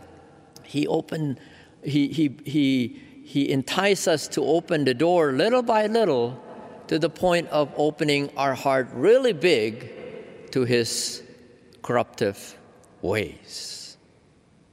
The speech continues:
And then he attack us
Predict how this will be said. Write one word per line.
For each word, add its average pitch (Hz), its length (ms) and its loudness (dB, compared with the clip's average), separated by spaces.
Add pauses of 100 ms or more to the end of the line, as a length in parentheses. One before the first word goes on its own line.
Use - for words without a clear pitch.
(120)
And 101 160 -2
then 127 440 2 (800)
he 104 400 0 (720)
attack 120 440 0
us 104 380 -2